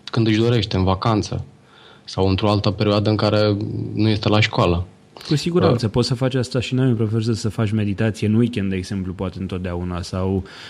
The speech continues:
Speaker 2: uh, de sărbători, sau în alte momente în care chiar vrei să înveți ceva și ai puțin timp liber.
Speaker 1: Uh, iarăși un alt motiv este lipsa de deplasare. Dacă vrei să te meditezi, să aprofundezi o materie pe lângă costuri,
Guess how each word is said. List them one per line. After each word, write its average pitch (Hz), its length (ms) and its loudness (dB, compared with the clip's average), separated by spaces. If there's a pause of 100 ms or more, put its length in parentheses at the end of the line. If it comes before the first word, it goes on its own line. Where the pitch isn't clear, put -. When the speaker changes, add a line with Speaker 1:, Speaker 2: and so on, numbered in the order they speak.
(120)
Speaker 2:
uh, 107 200 0
de 98 100 0
sărbători, 92 640 2
sau 82 360 -4
în 98 80 0
alte 107 220 0
momente 104 340 0
în 104 60 0
care 104 300 0 (120)
chiar 113 180 2
vrei 104 200 2
să - 140 -4
înveți 101 340 0
ceva 98 300 -2
și - 140 -6
ai 98 80 0
puțin 95 300 -4
timp 95 200 0
liber. 90 380 0 (1040)
Speaker 1:
Uh, 123 80 -2 (840)
iarăși 123 420 0
un 123 60 2
alt 123 120 2
motiv 123 400 0
este 139 300 0 (680)
lipsa 135 320 2
de 131 120 2
deplasare. 131 680 2 (120)
Dacă 104 260 0
vrei 107 200 2
să 113 100 -2
te 135 120 -2
meditezi, 104 440 2
să - 60 0
aprofundezi 104 500 0
o 107 40 4
materie 101 360 2
pe 95 120 -4
lângă 101 220 4
costuri, 104 600 -2